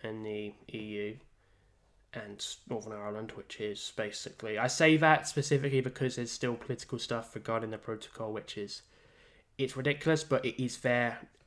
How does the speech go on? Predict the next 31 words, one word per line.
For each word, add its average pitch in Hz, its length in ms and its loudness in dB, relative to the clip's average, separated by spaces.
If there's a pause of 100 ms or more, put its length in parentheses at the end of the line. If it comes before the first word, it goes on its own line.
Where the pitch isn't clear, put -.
All 151 160 8
businesses 147 360 4
will 147 80 2
be 143 80 0
feeling 156 360 6
it. 156 160 4
Nintendo 160 500 6
will 156 80 6
be 147 160 4
more 139 280 6
able 131 240 4
to - 120 -4
weather 135 320 4
it, 135 140 4
but 127 100 4
it 123 80 2
does 135 220 4
mean, 127 200 2
like, 123 240 0 (320)
if 147 160 4
you 151 120 6
do 143 180 10
buy 135 260 4
E 123 60 0
U 123 200 2
games, 127 420 6
you 127 80 0
will 120 140 -2
see 123 340 2
things 117 340 -2
like 117 240 0